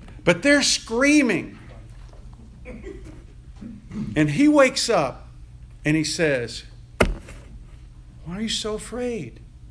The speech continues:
Oh, you of little faith." And it's not like the same little faith where he says, "If you only have the faith, the grain of a mustard seed." You know what he says here?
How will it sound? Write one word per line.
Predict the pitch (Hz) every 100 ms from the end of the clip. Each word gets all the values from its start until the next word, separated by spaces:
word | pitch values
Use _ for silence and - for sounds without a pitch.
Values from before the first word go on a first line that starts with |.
| - - - -
Oh, | 127
you | 127 147 214
of | 170 131
little | 170 185
faith." | - 175 139 147
And | 160
it's | 175
not | 220 247 123
like | 170 156 156
the |
same | 156 - 196 190
little | 175 175
faith | - 185 170
where | 160
he | 151
says, | 151 147
"If | 131
you | 147
only | 170 170
have | 160 151
the |
faith, | 131 160 160 165 - - -
the |
grain | 127 147 170
of | 143
a | 123
mustard | 127 156 - 180 165
seed." | - 190 190 - - -
You | 160
know | 220
what | 233
he | 214
says | - 196 170
here? | - 208 240